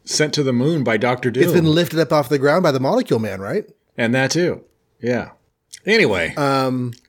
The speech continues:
Speaker 1: it's just the thing I was thinking about.
Speaker 2: and, no, you're right. I, I'm thinking about this, the, the part in Ultimate Spider-Man where Green Goblin attacks the school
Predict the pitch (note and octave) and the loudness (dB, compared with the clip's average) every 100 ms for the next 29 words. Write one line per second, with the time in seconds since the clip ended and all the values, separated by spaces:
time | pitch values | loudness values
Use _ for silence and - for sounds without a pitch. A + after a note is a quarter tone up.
0 | _ - - D3+ C3+ B2 A#2 A2 G2 - | _ -20 -6 0 0 0 0 2 0 -2
1 | G2 F#2+ D#3 C#3+ C#3 B2 A#2+ - _ _ | -4 -2 0 0 0 -4 -12 -20 _ _
2 | D3+ D#3+ D#3 C#3+ C#3+ C3 A#2 - D3+ D3+ | -2 0 2 2 0 -2 -6 -6 -6 -2
3 | D3 D3 G3 F#3+ E3 - - D3 C3+ B2 | -2 0 0 0 -4 -6 -2 2 2 0
4 | - C#3 C3 B2+ C3 C3 B2 - A#2 A#2+ | -2 -2 -2 -2 -4 -2 -4 -4 -4 -4
5 | B2 A#2 A2+ G#2 A#2 A#2+ A2+ A2 G#2+ - | -2 -2 -2 -2 -2 0 0 0 -4 -2
6 | A#2 A2+ - A2+ - A2+ A2+ C3 D3 | -4 -4 -6 -8 -6 -4 0 0 -2